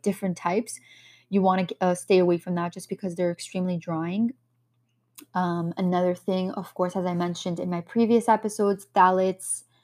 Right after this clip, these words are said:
you wanna stay away from S L S, which stands for sodium lauryl sulfate. So all the sulfates family you wanna stay away from. Uh, you wanna stay away from, of course, formaldehyde or formaldehyde releasers,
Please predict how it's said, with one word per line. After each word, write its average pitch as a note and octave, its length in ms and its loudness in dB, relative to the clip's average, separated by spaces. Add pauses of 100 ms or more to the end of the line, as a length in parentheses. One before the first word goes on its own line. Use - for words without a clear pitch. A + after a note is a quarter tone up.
(380)
you F3+ 120 -4
wanna F3 160 -2
stay F3+ 200 -2
away F3 200 0
from F#3 260 -4
S F#3 200 -2
L F#3 120 4
S, G#3 280 0
which F3+ 160 -6
stands F#3 320 -8
for F#3 240 -4
sodium F#3 400 -2
lauryl F3 280 -4
sulfate. G#3 680 0
So - 260 -8
all G3 160 4
the F#3+ 100 2
sulfates F3+ 580 -2
family F#3+ 280 -4
you F3+ 60 -4
wanna F3 220 -4
stay G3 240 -2
away C4 240 6
from. B3 400 0 (560)
Uh, E3+ 240 -4
you F3+ 180 -4
wanna F#3 220 -2
stay F#3 440 -4
away F3 380 0
from, F3 340 -6
of - 240 -10
course, F3+ 240 -4
formaldehyde G3 840 0
or F3+ 240 -2
formaldehyde F3+ 800 -4
releasers, G3+ 840 0